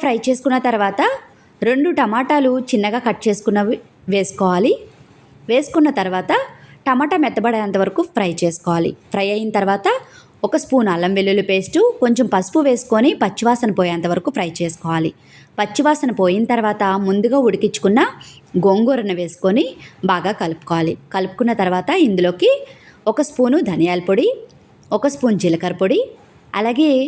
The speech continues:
రెండు స్పూన్ల గరం మసాలా, మీరు ఎంత కారం తింటారో దానికి సరిపడా కారం వేసుకోండి.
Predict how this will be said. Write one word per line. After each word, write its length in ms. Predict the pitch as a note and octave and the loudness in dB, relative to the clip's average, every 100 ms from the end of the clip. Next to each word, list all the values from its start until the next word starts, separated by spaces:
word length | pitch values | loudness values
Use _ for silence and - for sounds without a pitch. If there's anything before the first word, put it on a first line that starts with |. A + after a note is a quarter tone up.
| C#4 _ - _ | -6 _ -20 _
రెండు 220 | A#3 C4 E4+ | 0 0 -2
స్పూన్ల 320 | - C4 A#3 E4+ B4+ G3 | 0 0 2 0 -2 -2
గరం 220 | F#3 F3 F3+ | -2 -2 -2
మసాలా, 360 | F#3 G3 G3+ A4 C5 - _ _ _ _ _ _ A#3 | -2 -4 -4 -4 -8 -18 _ _ _ _ _ _ -2
మీరు 180 | C4+ B3 G3 | 0 0 -2
ఎంత 140 | G3+ B3 | -4 0
కారం 260 | B3 A#3+ A#3 | 0 2 2
తింటారో 480 | G#3+ G3 F#3+ G#3 A3+ G#3 G#3+ - - | 0 0 -2 0 0 -2 -6 -14 -4
దానికి 260 | G#3 A#3 B3 G#3+ | -2 -2 -4 -4
సరిపడా 360 | F3+ G3 A#3+ B4 - G3 | -2 0 0 -4 -6 -4
కారం 260 | E3+ F3+ G3 | -2 -2 0
వేసుకోండి. 480 | F3+ - F#3+ G3 F#4+ | 0 0 0 2 0